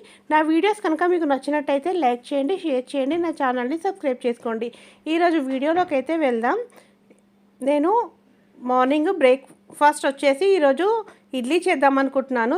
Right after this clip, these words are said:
రాగి ఇడ్లీ. దానికోసం అనేసి ముందు రోజు నైటే ఇడ్లీ పిండిని అయితే, ఆ, రుబ్బి పెట్టుకున్నాను. పొద్దున వరకు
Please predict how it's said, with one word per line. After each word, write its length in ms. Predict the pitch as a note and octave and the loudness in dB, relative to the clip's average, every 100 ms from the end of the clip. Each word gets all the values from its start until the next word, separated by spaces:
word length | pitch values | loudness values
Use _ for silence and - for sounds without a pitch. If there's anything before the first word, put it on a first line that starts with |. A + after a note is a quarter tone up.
| E4+ | 2
రాగి 260 | A3+ A3+ C4 | 2 2 -2
ఇడ్లీ. 260 | A#3+ A3 A#3+ F#4 G4 | -4 -4 -2 -2 0
దానికోసం 480 | C4 C4+ B3+ A#3+ C#4 C4+ | 0 0 0 -2 -2 -2
అనేసి 240 | A#3+ B3+ E4+ C#4+ | -2 -2 -2 -2
ముందు 160 | A#3+ C4+ | 0 0
రోజు 140 | C#4+ D#4 A#3+ | 0 0 -2
నైటే 240 | A3 C4 F4 D4 | -2 -2 -4 -6
ఇడ్లీ 220 | A#3 C4+ C4+ - | -4 -4 -4 -6
పిండిని 300 | C4+ B3+ B3+ A#3+ | -4 -2 -2 -2
అయితే, 200 | A#3 D#4 G#4+ - - _ - | -4 -4 -6 -12 -20 _ -8
ఆ, 60 | B3 A#3+ | -4 -2
రుబ్బి 200 | B3 D4+ | -2 0
పెట్టుకున్నాను. 640 | D4 A#3 C4+ C4 A#3 G#3+ C4+ G#4+ F4 - | 0 -2 -2 -2 -2 0 0 -2 -4 -6
పొద్దున 300 | A#3+ G#3+ C#4 C#4+ | -6 -2 0 2
వరకు 240 | B3+ D#4+ | 0 -2